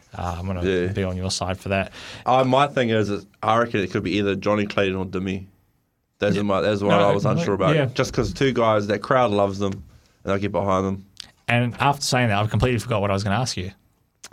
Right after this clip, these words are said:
Speaker 2: Ah.
Speaker 1: It was to do, it was to do with wearing headphones on the stage and all that. Oh, that's what it was. So,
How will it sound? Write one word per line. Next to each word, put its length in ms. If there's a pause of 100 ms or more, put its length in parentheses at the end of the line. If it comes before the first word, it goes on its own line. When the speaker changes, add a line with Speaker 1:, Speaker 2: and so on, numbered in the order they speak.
(540)
Speaker 2:
Ah. 460 (180)
Speaker 1:
It 60
was 180
to 40
do, 140
it 220
was 180
to 80
do 200
with 180
wearing 260
headphones 500
on 120
the 60
stage 480
and 120
all 120
that. 220 (180)
Oh, 180
that's 200
what 120
it 80
was. 300 (260)
So, 420